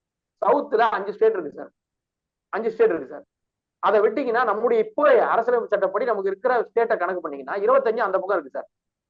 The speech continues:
அவர் என்ன சொல்லுவாரு? அவருடைய பார்வை, இப்ப கமலுடைய பார்வை, கமலே சொன்னது,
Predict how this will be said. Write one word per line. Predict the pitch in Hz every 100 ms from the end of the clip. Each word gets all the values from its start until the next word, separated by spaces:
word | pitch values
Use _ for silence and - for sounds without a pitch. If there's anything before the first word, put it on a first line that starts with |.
| _
அவர் | 185 254
என்ன | 233 262
சொல்லுவாரு? | 247 214 180 165
அவருடைய | 160 196 302 302 240
பார்வை, | - 175 147
இப்ப | -
கமலுடைய | 151 208 269 247
பார்வை, | 208 208 208
கமலே | 185 262 294
சொன்னது, | 240 190 143 165 233